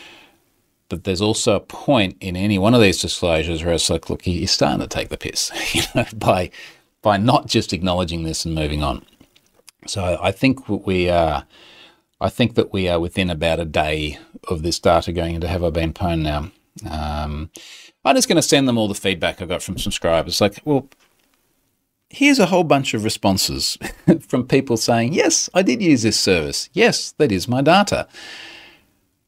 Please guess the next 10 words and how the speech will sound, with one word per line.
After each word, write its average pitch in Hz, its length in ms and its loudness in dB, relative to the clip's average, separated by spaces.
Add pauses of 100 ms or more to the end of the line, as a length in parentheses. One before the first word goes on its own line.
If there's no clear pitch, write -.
(120)
What 233 200 4
are 233 60 0
the 175 120 2
chances 120 840 0 (120)
that - 180 -6
this - 200 -8
might 104 200 2
actually 85 260 -4
be 76 160 -4
legitimate? 69 460 -8